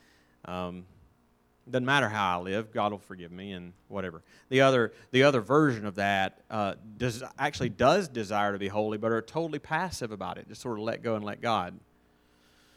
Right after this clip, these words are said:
Others, um, on the other end of the spectrum, they live the rest of their Christian life as, as, as if it's, as if it's entirely up to them. Like,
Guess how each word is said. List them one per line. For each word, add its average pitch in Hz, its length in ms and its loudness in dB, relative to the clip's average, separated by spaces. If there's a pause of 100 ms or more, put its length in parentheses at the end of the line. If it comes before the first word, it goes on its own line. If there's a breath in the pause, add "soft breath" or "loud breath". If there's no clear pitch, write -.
(480 soft breath)
Others, 214 800 6 (1120)
um, 156 420 6 (1900 loud breath)
on 139 100 -2
the 151 80 6
other 226 200 12
end 233 100 10
of 202 60 10
the 160 60 6
spectrum, 131 680 2 (640)
they 214 120 10
live 240 180 10
the 165 60 6
rest 165 220 8
of 175 40 6
their 165 100 6
Christian 165 320 0
life 165 260 6
as, 143 140 0
as, 147 140 0
as 156 440 4
if 180 240 2
it's, 175 300 0 (320 soft breath)
as 147 440 4
if 170 100 4
it's 175 140 0
entirely 196 540 8
up 233 100 4
to 233 80 4
them. 233 380 2 (1600)
Like, 135 240 4